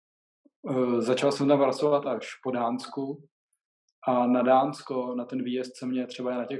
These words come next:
pohovorech hodně ptali. Měli to tam před sebou, říkali: "Ty jsi byl v Dánsku, jak se ti tam líbilo, jak tam učej?" A nevím, jestli by mě tam třeba vzali bez toho Erasmu.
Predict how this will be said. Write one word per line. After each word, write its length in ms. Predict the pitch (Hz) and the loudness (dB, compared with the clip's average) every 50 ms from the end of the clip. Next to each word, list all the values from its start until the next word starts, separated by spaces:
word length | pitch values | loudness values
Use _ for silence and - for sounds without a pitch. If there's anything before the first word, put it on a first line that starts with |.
| - - | -8 -8
pohovorech 460 | 135 110 113 117 120 123 127 127 127 | -8 -6 -4 -4 -2 0 0 -2 -2
hodně 280 | 117 120 120 123 131 127 | -2 -2 -2 -2 -4 -4
ptali. 380 | - - - 113 113 117 - - _ _ _ _ _ _ _ _ _ _ _ _ _ _ _ _ _ _ _ _ _ _ | -6 -8 -8 -8 -8 -8 -10 -18 _ _ _ _ _ _ _ _ _ _ _ _ _ _ _ _ _ _ _ _ _ _
Měli 320 | - 113 127 120 123 123 123 | -6 -2 0 2 2 2 2
to 100 | 131 123 | 2 2
tam 140 | 139 139 127 | 2 2 2
před 220 | - 120 110 - | 2 -2 -4 -4
sebou, 300 | - 131 127 127 127 117 | -2 0 2 2 2 2
říkali: 280 | 120 117 - 123 123 120 | 0 -2 -2 -2 -2 -2
"Ty 100 | 120 113 | -4 -4
jsi 60 | 113 | -2
byl 120 | 123 131 | 0 0
v 60 | 123 | 0
Dánsku, 400 | 120 113 113 117 123 - - - | 0 0 0 -2 -2 -4 -4 -4
jak 100 | 127 117 | -4 -4
se 120 | 123 - 123 | -4 -4 -6
ti 60 | 120 | -8
tam 160 | - 127 123 | -8 -12 -16
líbilo, 340 | 117 117 117 117 123 123 117 | -16 -18 -18 -16 -6 -4 -4
jak 100 | 113 - - - | -4 -4 -6 -10
tam 160 | 127 127 127 | -10 -10 -10
učej?" 560 | 123 - - 127 123 123 120 117 120 - - _ _ _ _ _ _ _ _ _ _ - - 139 | -10 -10 -4 -2 -2 0 0 -2 -4 -4 -8 _ _ _ _ _ _ _ _ _ _ -4 0 2
A 40 | 127 123 120 120 120 120 120 117 117 117 117 113 - - - _ _ _ _ _ _ | 4 4 6 4 4 4 6 6 4 4 2 -2 -6 -12 -18 _ _ _ _ _ _
nevím, 280 | - 139 127 127 135 135 | 0 2 2 4 4 2
jestli 240 | 131 131 - - 135 | 2 0 0 0 2
by 60 | 131 | 2
mě 140 | 127 131 127 | 4 4 2
tam 140 | 135 131 131 | 2 0 -2
třeba 200 | - - 131 131 | 0 0 0 0
vzali 260 | 120 123 127 127 127 | 0 0 0 -2 -2
bez 200 | 123 123 123 - | -2 -4 -8 -6
toho 200 | - 123 139 - | -4 -4 -4 -4
Erasmu. 400 | 127 123 120 117 113 110 104 | -4 -4 -4 -4 -6 -8 -10